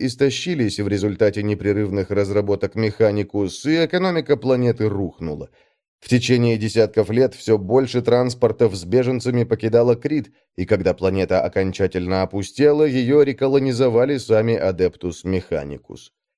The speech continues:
К концу сорок первого тысячелетия Крит Прайм превратился в процветающий мир-кузню, где производилась экипировка для отлично вымуштрованных и многочисленных полков высокорождённых Крита,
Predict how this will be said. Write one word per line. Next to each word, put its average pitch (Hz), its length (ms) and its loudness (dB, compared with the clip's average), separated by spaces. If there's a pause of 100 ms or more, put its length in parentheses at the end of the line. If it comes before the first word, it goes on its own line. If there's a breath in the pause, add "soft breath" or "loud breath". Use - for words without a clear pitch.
(440)
К - 80 -12
концу 185 460 4
сорок 196 340 2
первого 180 400 4
тысячелетия 170 760 2
Крит 160 320 -2
Прайм 175 380 4
превратился 151 680 2
в - 80 -12
процветающий 143 840 0
мир-кузню, 156 920 -2
где 104 240 2
производилась 110 760 0
экипировка 120 640 2
для 104 240 2
отлично 123 480 0
вымуштрованных 113 880 0
и 98 60 0
многочисленных 104 880 -2
полков 101 460 2
высокорождённых 101 1120 -2
Крита, 143 460 -2